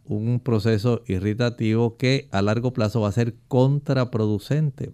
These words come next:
porque el desarrollo de esa inflamación a largo plazo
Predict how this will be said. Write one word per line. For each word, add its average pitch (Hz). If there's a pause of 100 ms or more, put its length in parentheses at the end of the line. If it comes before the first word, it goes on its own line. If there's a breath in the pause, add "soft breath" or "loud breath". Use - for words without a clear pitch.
porque 120
el 107
desarrollo 101
de 107
esa 113
inflamación 113 (640 soft breath)
a 104
largo 127
plazo 123